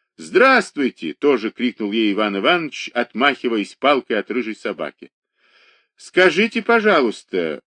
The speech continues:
здесь живет Настасья Петровна Тоскунова?» «Здесь. А на что вам?» Иван Иванович и Егорушка подошли к ней. Она подозрительно оглядела их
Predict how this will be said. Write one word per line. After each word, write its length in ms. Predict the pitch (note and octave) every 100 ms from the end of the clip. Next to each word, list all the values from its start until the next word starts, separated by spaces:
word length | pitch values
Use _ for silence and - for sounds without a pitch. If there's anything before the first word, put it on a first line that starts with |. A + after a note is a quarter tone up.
| _ _
здесь 480 | - F#2 E2 A#3 D4
живет 460 | A3 C#4 A3+ F3 -
Настасья 560 | F3 - - C#3 -
Петровна 500 | - F3 D#3+ C#3 A#2+
Тоскунова?» 800 | - E3 - G#3 F3+ F#2+ D2 C2 _ _ _ _ _
«Здесь. 720 | E2+ F#2+ B3+ F#3 F3+ F#3+ - _
А 160 | D3+
на 140 | A#3+ C#4+
что 340 | - - A2+
вам?» 280 | E2 D2+ C2+ _ _ _ _ _ _ _ _ _
Иван 300 | - B2+ A3
Иванович 360 | F#3+ G3 G3 -
и 40 | C3
Егорушка 520 | - E3+ G3+ - F#3
подошли 560 | F3+ D#3 C3+ - F2
к 100 | -
ней. 240 | E2+ D#2+ D2 _ _ _ _
Она 280 | G#2 D3 D3
подозрительно 760 | C#3 C3+ C3 A#2+ C#3 - A2+
оглядела 540 | G2+ E2+ F2+ G2+ D#3+ F3+
их 320 | F#3 -